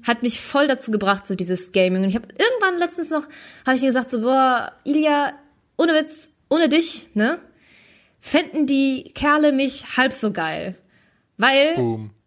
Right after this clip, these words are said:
Speaker 1: weil Kerle es irgendwie geil finden, wenn Frauen zocken.
Speaker 2: Ja,
Speaker 1: Das
Speaker 2: rate
Speaker 1: ist
Speaker 2: mal warum.
Speaker 1: Genius.
Speaker 2: Weil,
Speaker 1: Und
Speaker 2: weil, weil du ihnen das Gefühl gibst, du verstehst sie. Und das tust du dann auch noch.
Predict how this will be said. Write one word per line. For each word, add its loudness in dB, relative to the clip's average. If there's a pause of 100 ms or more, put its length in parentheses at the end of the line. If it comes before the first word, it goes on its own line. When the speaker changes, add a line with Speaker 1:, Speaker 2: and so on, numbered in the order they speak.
(520)
Speaker 1:
weil 2
Kerle 0
es -2
irgendwie 0
geil 2
finden, -2
wenn 0
Frauen 0
zocken. -6 (760)
Speaker 2:
Ja, -2 (140)
Speaker 1:
Das -8
Speaker 2:
rate 2
Speaker 1:
ist 0
Speaker 2:
mal 4
warum. 0 (420)
Speaker 1:
Genius. 4 (460)
Speaker 2:
Weil, 6
Speaker 1:
Und -4
Speaker 2:
weil, 6 (320)
weil 6
du 4
ihnen 2
das 4
Gefühl 0
gibst, -2
du -8
verstehst -2
sie. -2 (680)
Und -2
das 0
tust 2
du 6
dann 2
auch -2
noch. -2